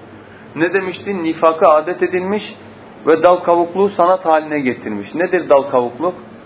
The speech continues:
Yalakalık. Farklı hedefler sebebiyle kalben tazim etmediği bir adama tazim izhar etmek. Mesela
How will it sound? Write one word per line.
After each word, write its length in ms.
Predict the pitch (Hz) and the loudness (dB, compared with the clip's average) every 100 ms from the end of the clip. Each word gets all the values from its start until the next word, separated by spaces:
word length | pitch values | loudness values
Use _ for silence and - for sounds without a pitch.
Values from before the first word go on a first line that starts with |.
| - - - - - - - - - - - | -20 -20 -20 -20 -20 -20 -20 -20 -20 -20 -4
Yalakalık. 600 | 143 165 165 170 143 - - - - - - - - - - - - - - - - - - - - - - - - - - - | 0 0 2 0 0 -8 -18 -20 -20 -20 -20 -20 -20 -20 -20 -20 -20 -20 -20 -20 -20 -20 -20 -20 -20 -20 -20 -20 -20 -20 -14 2
Farklı 480 | 143 143 - 196 190 | 2 2 2 2 2
hedefler 540 | 165 160 156 160 175 190 | 0 0 -2 0 0 0
sebebiyle 880 | - 156 151 147 180 160 147 160 - - - - - - - | 0 -2 -2 -4 -6 -2 0 0 -4 -20 -20 -20 -20 -20 -4
kalben 460 | 160 180 180 170 151 | 2 2 2 -2 0
tazim 440 | 156 151 147 156 170 | 0 0 0 -6 -6
etmediği 500 | 175 147 151 143 143 | -6 -6 -8 -8 -4
bir 180 | 151 143 | 0 0
adama 320 | 143 156 156 | 0 -4 -2
tazim 380 | 135 131 135 143 127 | -2 -2 -4 -12 -12
izhar 320 | 113 110 101 | -8 -6 -6
etmek. 340 | 92 - 87 - - - - - - - - - - - - - - - - - - - - - - - - - - - | -8 -14 -20 -20 -20 -20 -20 -20 -20 -20 -20 -20 -20 -20 -20 -20 -20 -20 -20 -20 -20 -20 -20 -20 -20 -20 -20 -20 -20 -6
Mesela 500 | 185 190 180 143 | -6 -2 0 0